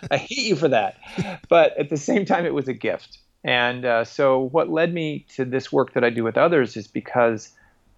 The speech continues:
um, there's no one know-, there was no one who knows what damage we can do to ourselves if we let our thoughts and feelings run amok,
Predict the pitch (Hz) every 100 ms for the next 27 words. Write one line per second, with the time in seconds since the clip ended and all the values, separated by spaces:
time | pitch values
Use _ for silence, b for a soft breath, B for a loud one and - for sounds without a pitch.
0 | _ _ _ _ - 110 107 107 113 143
1 | 160 143 135 139 135 123 120 120 123 123
2 | 123 - 120 120 170 165 156 147 139 113
3 | 117 113 113 117 113 104 - - - _
4 | - 127 117 - _ _ _ _ 135 120
5 | 127 139 139 107 107 113 117 113 113 95
6 | - 139 98 85 120 - - _ _ _
7 | _ - 120 - 131 120 127 127 127 120
8 | 117 113 110 _ - 127 120 - - 120
9 | 107 131 123 117 107 110 107 101 95 -
10 | -